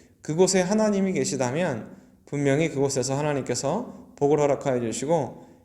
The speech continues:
하나님께서 신실하게 인도하여 주실 줄 믿습니다. 오늘도 세상에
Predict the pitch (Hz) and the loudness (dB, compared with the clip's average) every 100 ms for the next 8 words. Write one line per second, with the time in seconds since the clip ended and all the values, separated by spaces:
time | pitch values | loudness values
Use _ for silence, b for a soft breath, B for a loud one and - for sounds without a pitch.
0 | - 139 135 123 123 131 123 190 190 180 | -8 -2 -2 -2 -2 -2 0 2 2 4
1 | 156 135 143 143 - 147 143 127 127 127 | 2 2 0 -2 -4 -2 0 2 0 -2
2 | 131 127 139 131 131 - 151 107 110 101 | -8 -8 -4 -2 -2 -2 -2 -4 -4 -6
3 | B B B B B - 143 156 160 165 | B B B B B -2 2 2 2 2
4 | 190 185 185 180 - | 4 4 4 2 -4